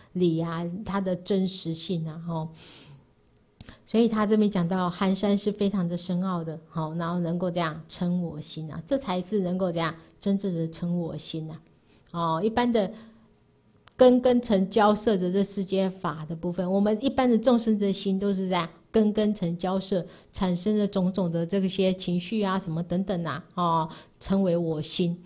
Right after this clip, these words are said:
可是以寒山的这个称我心，就是刚才所讲的这些修行境界，哦，才能够这样称我心啊。哦，然后里面讲到纯白石啊，悟还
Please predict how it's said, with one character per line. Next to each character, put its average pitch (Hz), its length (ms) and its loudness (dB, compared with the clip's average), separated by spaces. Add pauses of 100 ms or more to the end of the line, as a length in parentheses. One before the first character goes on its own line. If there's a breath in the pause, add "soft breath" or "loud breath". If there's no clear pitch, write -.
(320 loud breath)
可 220 140 4
是 311 180 4
以 226 220 4
寒 196 260 4
山 240 300 4
的 208 140 4
这 226 140 2
个 202 220 0 (360)
称 214 260 4
我 175 160 2
心， 190 260 -2
就 202 140 2
是 196 160 0
刚 190 180 -2 (100)
才 165 160 0
所 180 180 -4
讲 180 220 -6
的 151 120 -6
这 170 140 -6
些 185 120 0
修 180 220 0
行 160 300 -2
境 156 260 -2
界， - 260 -6 (420 loud breath)
哦， 156 440 -4
才 170 120 -4
能 175 140 0
够 185 120 2
这 170 100 -2
样 156 140 -2 (160)
称 170 280 -2
我 156 220 -4
心 151 340 -10
啊。 135 120 -12 (580 loud breath)
哦， 180 460 2
然 175 180 -2
后 202 160 0
里 170 180 -2
面 180 240 -2
讲 170 220 -6
到 175 300 -2
纯 185 260 -2
白 180 320 -2
石 - 380 0
啊， 147 240 -6 (180)
悟 208 220 4
还 170 280 -4